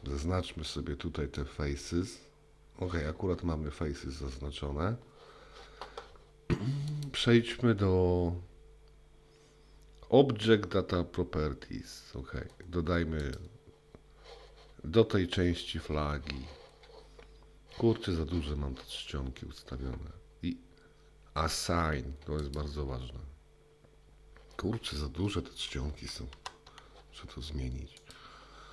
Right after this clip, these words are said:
Font size. Dobra, niech tak jest. N. No, jak to teraz wygląda? Tab, object mode.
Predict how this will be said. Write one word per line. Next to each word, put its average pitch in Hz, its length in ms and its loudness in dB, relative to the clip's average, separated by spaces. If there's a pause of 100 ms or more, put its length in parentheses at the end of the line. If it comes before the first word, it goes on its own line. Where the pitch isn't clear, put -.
(960)
Font 71 400 0
size. - 680 -4 (3250)
Dobra, 69 380 -4 (240)
niech 71 140 -12
tak - 240 -10
jest. - 320 -8
N. 71 280 0 (2000)
No, 98 60 4
jak 107 180 6
to - 120 0
teraz 92 300 2
wygląda? 90 580 2
Tab, 98 480 4 (240)
object 80 480 -2
mode. 67 340 -4